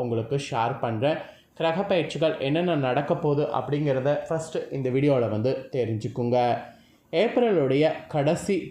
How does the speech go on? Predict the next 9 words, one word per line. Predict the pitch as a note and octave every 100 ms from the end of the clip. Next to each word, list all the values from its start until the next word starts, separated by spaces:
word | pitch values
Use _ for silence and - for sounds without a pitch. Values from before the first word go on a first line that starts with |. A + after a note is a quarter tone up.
| -
பத்து | C3+ - E3
நாட்கள்ல | A#2+ A#2+ A#2+ C#3 B2+ D3 - - - -
செவ்வாய், | - F3 F3 G#3+ A3 - C#3+
புதன், | D3 F3 E3 - E3
சுக்கிரன், | D3 E3+ E3+ E3 -
சூரியன் | D#3 D#3 D#3+ D#3+ B2+
ஆகிய | C3 B2+ A#2+
கிரகங்களுடைய | B2+ B2+ E3 E3 C3 C#3 - -
பயிற்சிகளானது | C#3+ C#3 C#3+ D#3+ C#3+ B2 A2 A2+ D3